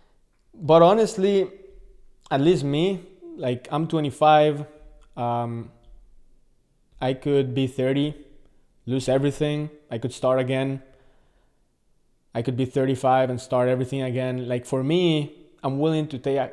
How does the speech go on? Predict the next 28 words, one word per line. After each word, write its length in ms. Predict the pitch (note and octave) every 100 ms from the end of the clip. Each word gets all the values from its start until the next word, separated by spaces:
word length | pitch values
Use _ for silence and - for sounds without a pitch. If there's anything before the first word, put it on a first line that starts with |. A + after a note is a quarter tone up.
| -
take 200 | C#3+ C#3
a 60 | B2
higher 280 | C3 C3
risk 420 | A#2 A#2+ C3+ C3 -
and 200 | A#2+ A2
bet 280 | B2+ B2+ -
on 140 | C3+ B2
a 40 |
technology 520 | A#2 A#2 B2 C3 A#2+
that 160 | A#2 A#2+
I 80 | B2+
believe 360 | B2 A#2+ B2
will 120 | B2+
be 140 | A#2 B2+
the 100 | A2+
future 460 | - B2+ - D#3+ - - _ -
than 200 | B2+ A#2
play 300 | C#3+ C#3+ C3+
it 100 | C3
super 300 | - B2 A#2
safe 320 | C3+ A#2 A#2+
right 160 | A#2 A2
now. 280 | A2+ G#2 -
You 80 | B2
know 80 | B2+
what 140 | B2+
I 40 | B2+
mean? 280 | B2+ B2+